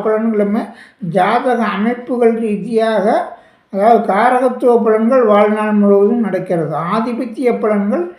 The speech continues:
திசாபுத்தி காலங்களில் மட்டுமே நடக்கிறது. எனவே இந்த திசா புத்தி காலங்களும் ஒருவருடைய வாழ்க்கை யோக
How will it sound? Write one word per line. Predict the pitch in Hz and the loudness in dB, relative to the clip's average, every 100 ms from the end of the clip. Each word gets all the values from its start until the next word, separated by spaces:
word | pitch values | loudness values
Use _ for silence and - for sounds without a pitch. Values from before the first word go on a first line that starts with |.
| _ _ _ - | _ _ _ -2
திசாபுத்தி | 208 302 302 294 214 202 | 0 4 4 2 -4 -6
காலங்களில் | 220 220 214 202 196 190 185 | 0 2 4 4 2 2 -2
மட்டுமே | 175 226 220 226 196 | -2 0 2 4 2
நடக்கிறது. | 170 165 156 143 - - _ _ - 220 | 0 0 -2 -4 -10 -20 _ _ -8 -2
எனவே | 254 294 294 | 0 0 -2
இந்த | 240 165 | -4 -4
திசா | 190 208 320 311 | -4 2 4 4
புத்தி | 269 226 247 | -2 -6 -6
காலங்களும் | 226 233 226 226 254 320 254 | 0 2 4 2 0 0 0
ஒருவருடைய | 220 220 214 208 | 2 2 2 2
வாழ்க்கை | 208 214 240 226 214 | 2 0 -2 -2 0
யோக | 214 | 2